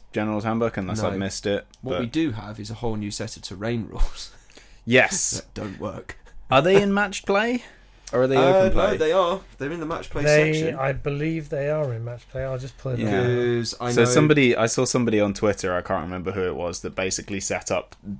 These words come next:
Speaker 1: some standard looking terrain on their table that looked like there was tons and
Speaker 2: It
Speaker 1: tons
Speaker 2: was,
Speaker 1: of
Speaker 2: uh,
Speaker 1: room.
Speaker 2: Northern Irish Pete.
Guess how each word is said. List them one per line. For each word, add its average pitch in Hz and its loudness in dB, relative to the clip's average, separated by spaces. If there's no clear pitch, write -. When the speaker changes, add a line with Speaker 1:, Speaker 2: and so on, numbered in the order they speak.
Speaker 1:
some 98 -2
standard 95 -2
looking 95 -4
terrain 90 -4
on 90 -8
their 87 -6
table 87 -4
that 90 -2
looked 90 -4
like 87 -2
there 90 -4
was 90 -6
tons 95 -8
and 92 -6
Speaker 2:
It - -8
Speaker 1:
tons 95 -4
Speaker 2:
was, 87 -4
Speaker 1:
of 123 0
Speaker 2:
uh, - 2
Speaker 1:
room. 85 -2
Speaker 2:
Northern 127 -6
Irish 120 -8
Pete. - -6